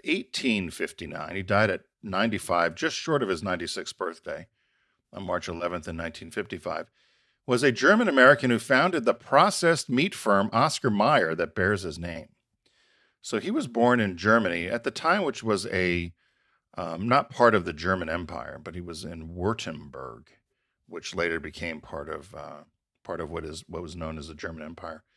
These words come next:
His family in eighteen seventy-three came to the U S, and they lived in Detroit for a while with his cousin. And, uh, then he and his cousin made their way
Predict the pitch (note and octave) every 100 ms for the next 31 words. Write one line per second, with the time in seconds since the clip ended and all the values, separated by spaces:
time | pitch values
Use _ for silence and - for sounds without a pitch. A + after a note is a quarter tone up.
0 | _ _ _ B2 - D3+ F3+ D#3+ B2 A#2+
1 | C#3 A2+ A#2 A2 G2+ - G#2+ G#2 G#2+ A2
2 | D#3 D3 A#2 F#2 D#2 D2+ - G#2 C3+ G#3
3 | D4 A2 - G2+ A2 - E2+ D#2 D2+ D2+
4 | E2 D#2+ D#2 - A2+ F2+ C#2+ D#2+ _ _
5 | _ _ _ _ _ - G3+ G3 G3+ G3+
6 | G#3+ F#3 A3+ - B2+ A2 G#2+ G#2+ A#2+ A#2+
7 | F#2+ F#2 F2 F2 F#2